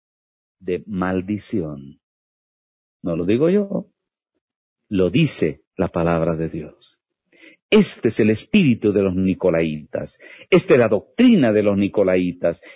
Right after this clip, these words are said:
Y óigame que Pablo está diciendo aquí, Pedro, perdón, son personas que están dentro de la iglesia,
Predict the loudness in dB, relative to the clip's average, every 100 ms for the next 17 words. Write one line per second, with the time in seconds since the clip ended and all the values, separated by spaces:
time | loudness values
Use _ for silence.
0 | -4 2 4 4 4 2 0 0 0 0
1 | 0 -2 -2 2 4 4 2 -2 -2 0
2 | 0 2 0 -2 -8 0 4 4 2 0
3 | -2 0 0 0 -4 -10 _ _ -2 2
4 | 4 4 2 0 0 0 0 -2 2 4
5 | 4 0 0 -2 -2 -2 -2 -2 2 6
6 | 6 6 2 2 4 6 4 4 4 6
7 | 4 2 2 2 0